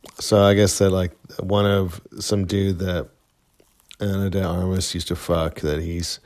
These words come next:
missing, and the implication here, insinuation, is that Ben Affleck probably killed him, or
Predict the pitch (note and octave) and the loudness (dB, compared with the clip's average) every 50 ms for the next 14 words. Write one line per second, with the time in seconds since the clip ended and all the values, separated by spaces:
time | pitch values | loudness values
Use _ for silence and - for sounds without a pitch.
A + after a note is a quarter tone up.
0 | - - - - - - - - - - - G#2+ A2 G2 - - G2+ F#2+ F#2+ F#2+ | -20 -20 -20 -20 -20 -20 -20 -20 -10 -2 2 4 4 4 4 2 2 2 2 2
1 | F#2+ F#2 F#2 F2+ F2+ F#2 F#2 F2+ G2 F#2+ G2 F#2+ - F2+ E2+ - F#2 F2+ F2+ E2+ | 0 0 0 0 -2 -4 -4 -4 -2 -2 -2 -2 -2 -4 -4 -2 -2 -2 -2 -4
2 | - - E2+ E2 E2+ F2 F2 E2 D2 C#2+ D#2+ D#2 D#2 E2 D#2+ - - G2 F#2 F2 | -4 -6 -6 -4 -4 -4 -4 -4 -4 -4 -6 -6 -6 -6 -6 -6 -4 -2 -2 -2
3 | E2+ E2 D#2+ D#2+ D#2 - - D2+ C#2+ C#2 D2 D2+ - - C#2 C#2+ D2+ D2+ D2 D2 | -2 -4 -4 -4 -6 -6 -8 -8 -8 -8 -8 -8 -10 -8 -8 -8 -8 -8 -8 -8
4 | - D2+ C#2+ D2 - - E2 D2+ D2+ - - - E2 D#2+ D#2 C#2+ D2+ D2+ D2 C2+ | -6 -8 -8 -8 -8 -8 -6 -6 -6 -8 -10 -8 -6 -4 -4 -4 -4 -6 -6 -6
5 | C2 C#2 C2+ C2 | -6 -6 -8 -8